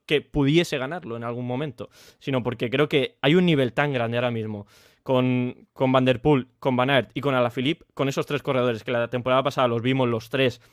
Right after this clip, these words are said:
en, en el momento cumbre de la temporada, atacando y estando por delante, y si no llegase por una moto, haciendo el final de temporada más grande de, de los últimos diez años en el Tour de Flandes, eh, creo que a ese nivel no, n-,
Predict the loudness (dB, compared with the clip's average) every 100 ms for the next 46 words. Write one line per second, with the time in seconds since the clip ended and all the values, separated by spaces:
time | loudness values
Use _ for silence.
0 | _ _ _ -4 -2 -4 -8 -6 -4 -2
1 | 0 2 2 0 2 2 2 2 0 -4
2 | -4 -4 -4 -6 -12 -20 -20 -20 _ -20
3 | _ _ -4 -2 2 2 2 0 0 -2
4 | -2 0 0 2 0 0 -4 -6 -4 0
5 | 2 0 0 0 0 2 0 -2 -4 -6
6 | -18 -10 -2 2 4 6 6 2 -2 -2
7 | -2 -2 -4 -4 0 0 0 -2 -4 -4
8 | -4 -4 -8 -16 -20 -6 -2 -2 -2 0
9 | 0 0 -4 -20 0 2 4 4 2 0
10 | -2 -2 -4 -2 -4 -4 -10 _ -20 -18
11 | 0 2 4 2 2 6 6 6 4 2
12 | 4 2 0 -4 -2 -2 -2 -4 -2 -4
13 | -8